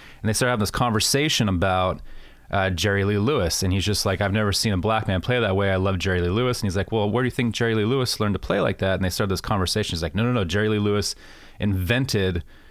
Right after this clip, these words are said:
this version of piano playing." He's like, "No, that's Fats Domino and Little Richard." And so they start having this conversation, start having a beer, and then his buddy, the white guy's buddy, is like, "Just tell him, tell him." He's like, "I'm a member of the K K K." And he's like, and the,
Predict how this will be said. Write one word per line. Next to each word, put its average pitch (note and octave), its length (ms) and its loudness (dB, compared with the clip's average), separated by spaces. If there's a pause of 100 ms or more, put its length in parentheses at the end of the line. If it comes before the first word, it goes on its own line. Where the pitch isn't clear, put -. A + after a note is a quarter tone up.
(180)
this G#2 160 0
version G2+ 300 0
of E2+ 60 -4
piano C3+ 220 0
playing." F#2 220 -2
He's D#2 40 -6
like, E2 120 -6
"No, D3+ 160 0
that's - 160 -4
Fats G2+ 280 -2
Domino G#2+ 600 0
and E2+ 420 0
Little F#2 220 0
Richard." G#2 600 0
And E2 280 0 (760)
so - 120 -2
they A#2+ 40 2
start C3+ 140 0
having C3 120 2
this A#2 80 -2
conversation, A#2+ 380 0
start A2+ 200 0
having G#2+ 60 2
a F#2+ 60 0
beer, B2 340 0 (420)
and A2 180 0
then A#2+ 80 2
his A#2 160 0
buddy, C3 340 0
the G#2 120 2
white A2 180 2
guy's G2+ 160 2
buddy, A2 180 0
is G2 120 0
like, F#2+ 120 -2
"Just - 200 -2
tell A#2 200 0
him, G2+ 260 0
tell - 180 0
him." A2 180 0
He's F#2+ 180 0
like, F#2 140 -2
"I'm G2+ 120 2
a G2+ 40 2
member G2 220 2
of E2+ 60 -2
the F2+ 60 0
K F#2 200 0
K E2+ 180 -2
K." D2+ 280 -2 (1000)
And G#2 180 2
he's G2 160 0
like, F#2+ 240 0
and G#2+ 140 2
the, G2+ 120 0